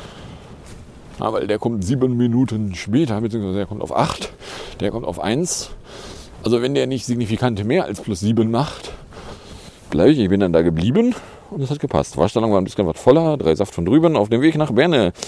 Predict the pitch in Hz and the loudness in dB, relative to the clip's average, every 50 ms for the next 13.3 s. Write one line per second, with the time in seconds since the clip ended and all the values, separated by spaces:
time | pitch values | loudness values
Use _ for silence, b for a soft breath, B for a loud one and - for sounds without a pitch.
0 | B B B B B - 113 113 127 131 127 123 113 107 110 110 90 92 95 117 | B B B B B -2 0 0 2 2 0 0 0 2 2 0 2 4 6 4
1 | 147 143 143 123 123 117 113 120 110 110 107 - 120 113 110 123 156 147 107 92 | 6 4 4 2 2 2 2 4 4 4 4 4 2 2 2 2 2 2 2 2
2 | 87 85 85 69 92 87 80 - 82 95 85 80 82 87 - 85 85 76 69 78 | 2 2 0 0 -2 -2 -4 -2 0 0 -2 -2 -2 -4 -4 -4 -4 -2 -2 0
3 | 82 80 80 69 71 76 85 80 76 85 104 - 76 71 64 73 71 - - 80 | 0 2 0 0 -2 -2 0 0 0 0 -2 -2 -4 -2 -2 -2 -4 0 0 0
4 | 98 117 B B B B B B B B B B - - 92 98 101 113 107 98 | 0 0 B B B B B B B B B B -12 -6 -4 0 0 0 0 -2
5 | 90 92 - 92 - - - - 104 - - - - - - - 110 113 175 - | -4 -4 -4 -6 -6 -6 -4 -4 -4 -4 -4 -8 -10 -8 -4 2 6 6 6 6
6 | - - - - - - - - - B B B B B B B B B B B | 4 -4 -10 -10 -12 -14 -14 -16 -20 B B B B B B B B B B B
7 | B B B - - - 110 107 104 101 95 87 104 101 - 107 113 104 101 90 | B B B -20 -12 -8 -6 -2 0 2 2 2 2 0 0 -2 -2 0 0 0
8 | 92 87 - 117 104 143 190 - - - - - B B B B B B - 95 | -2 -2 0 4 4 4 4 4 0 -10 -14 -16 B B B B B B -4 -4
9 | 107 - - 101 - - - - - 113 110 110 107 98 95 104 117 156 170 - | -4 -4 -4 -6 -6 -8 -10 -12 -6 -2 0 0 0 0 0 2 2 2 2 0
10 | 160 - 131 127 123 131 117 98 98 92 101 98 107 107 - 107 98 98 101 101 | -2 -2 -2 -2 0 0 0 0 0 0 0 0 0 0 0 -2 -2 -2 -2 -2
11 | 107 87 - - 65 - - 67 55 62 73 71 65 71 69 71 87 104 160 151 | -2 -2 -2 -2 -4 -4 -4 -6 -6 -4 -6 -8 -6 -6 -4 -4 0 0 2 2
12 | 92 98 - - - 120 104 98 87 82 85 82 80 85 - 90 - - - - | 0 -2 -4 -6 -2 2 4 4 4 4 2 -2 -2 -4 -6 -10 -12 -14 -14 -14
13 | - - 87 85 82 | -8 -4 -2 -2 -2